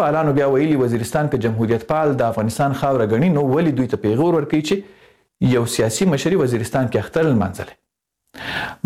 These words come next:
مګر مخالف فعالانو بیا پوښتلي پاکستان پر افغانانو ویزې بندي کړي، نو انس حقاني که وزیرستان رښتیا هم د افغانستان خاوره ګڼي، نو پاکستان څنګه بې ویزې اجازه ورکړې ده؟ او که د پاکستان خاوره یې ګڼي، نو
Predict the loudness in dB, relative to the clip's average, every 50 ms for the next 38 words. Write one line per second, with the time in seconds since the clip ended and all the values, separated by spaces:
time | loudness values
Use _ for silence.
0 | 0 2 4 4 4 2 2 2 0 -2 0 0 0 0 0 -2 -4 -4 -2 0
1 | 0 2 2 2 2 2 2 0 0 0 -4 -6 -2 0 2 2 2 2 0 -4
2 | -4 -4 -4 -2 -2 -2 0 0 0 0 0 0 0 0 0 2 2 2 2 2
3 | 0 2 0 0 2 2 0 0 2 2 2 0 0 0 0 0 2 2 0 0
4 | 0 2 2 0 0 -2 -2 -4 -4 -2 0 0 0 0 0 0 0 0 0 0
5 | 0 -2 -4 -4 -2 -2 0 2 2 2 0 -2 -2 -2 -2 0 0 0 2 2
6 | 2 0 0 0 -2 -2 0 0 0 -2 -2 0 0 0 2 2 2 2 2 2
7 | 2 2 2 0 0 -4 -8 -20 -20 -20 -20 _ _ _ _ -4 -2 -2 -2 -2
8 | -2 0 2 2 2 2 2 2 2 2 0 0 0 0 0 0 2 0 2 2
9 | 2 2 2 2 0 0 -2 -4 -4 -4 -2 0 0 2 0 0 0 0 0 2
10 | 2 2 2 0 0 0 0 -2 -4 -2 -4 -4 -2 0 0 0 0 0 0 2
11 | 2 2 2 2 2 0 0 2 2 2 2 2 2